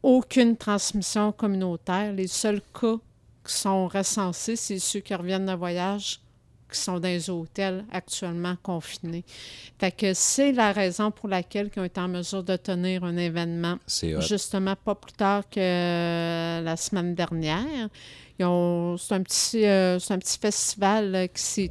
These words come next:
Speaker 1: tenu, euh, euh, en Nouvelle-Zélande, mais il reste que c'est le plus gros <laughs> festival qui a été tenu depuis un an. Ça a rassemblé quand même, euh, vingt mille personnes.
Speaker 2: Quand même.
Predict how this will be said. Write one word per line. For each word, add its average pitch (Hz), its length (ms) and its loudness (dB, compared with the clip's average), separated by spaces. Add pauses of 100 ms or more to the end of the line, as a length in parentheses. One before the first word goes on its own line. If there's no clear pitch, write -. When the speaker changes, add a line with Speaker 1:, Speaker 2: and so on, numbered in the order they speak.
(120)
Speaker 1:
tenu, 202 400 2
euh, 160 800 2 (960)
euh, 156 400 -2
en 160 100 -2
Nouvelle-Zélande, 175 760 0
mais 202 120 4
il 165 60 0
reste 190 200 0
que 208 100 2
c'est - 180 0
le - 40 -8
plus - 140 -2
gros 208 220 0
<laughs> - 60 -12
festival 208 600 0
qui 277 80 2
a - 20 0
été 233 240 -4
tenu 202 380 4
depuis 220 340 0
un 170 300 2
an. 196 160 2 (500)
Ça - 160 0
a 180 160 6
rassemblé 180 680 2
quand 185 260 2
même, 190 420 0
euh, 165 300 0
vingt 214 200 2
mille 240 200 0
personnes. - 600 -2 (100)
Speaker 2:
Quand 80 160 0
même. 85 300 -2